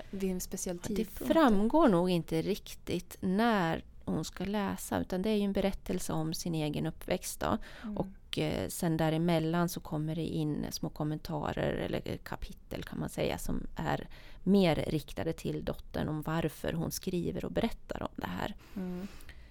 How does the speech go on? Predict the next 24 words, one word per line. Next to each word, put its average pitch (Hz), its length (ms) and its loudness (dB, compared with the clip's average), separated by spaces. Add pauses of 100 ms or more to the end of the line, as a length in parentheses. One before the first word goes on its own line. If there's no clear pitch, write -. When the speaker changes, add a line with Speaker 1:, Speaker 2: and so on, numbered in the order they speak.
(300)
Speaker 2:
Eh, 151 420 -2
och 175 160 -2
den 185 100 4
här 190 80 8
boken 185 280 0
tar 165 140 2
ju 156 60 4
upp - 220 -2
hemskt 208 580 2
mycket 160 520 -2
om 147 380 -2 (480)
kroppsideal, 185 1700 0 (580)
om, 156 420 -2
eh, 143 340 -2
hur 160 380 0
flickor - 880 -2
får 160 420 -2
bete 175 500 -4
sig 214 760 -2
och 170 80 0
borde 160 680 2
bete 180 480 -2
sig. 254 420 -2 (240)
Speaker 1:
Mm. 170 260 -8